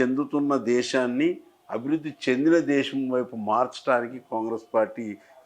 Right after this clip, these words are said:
దీర్ఘకాలిక ప్రణాళికలు వేసుకొని పోతూ ఉంటుంది. కాబట్టి మాయ మాటలను వదిలేసి, ఈ నీతికి నిజాయితీకి దగ్గరైనటువంటి కాంగ్రెస్ పార్టీకి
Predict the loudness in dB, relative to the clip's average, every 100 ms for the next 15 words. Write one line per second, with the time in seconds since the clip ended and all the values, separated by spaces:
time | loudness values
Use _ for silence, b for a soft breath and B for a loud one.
0 | -4 0 2 2 2 2 2 -4 -6 -4
1 | -4 -4 -6 -6 -8 -10 -8 -10 -4 -4
2 | -4 -10 -8 0 2 2 -2 -4 -4 -16
3 | -20 -20 _ _ _ -20 -6 2 4 4
4 | 4 2 0 -4 -8 -12 -14 _ _ -12
5 | -4 0 0 0 -4 -12 -14 -20 -12 -8
6 | -6 -8 -12 -2 2 2 -2 -4 -2 -2
7 | 2 2 2 -2 -6 -6 -2 -2 0 0
8 | 0 -4 -8 -10 -10 -10 -8 -4 -6 -6
9 | -4 -4 -6 -16 -12 -12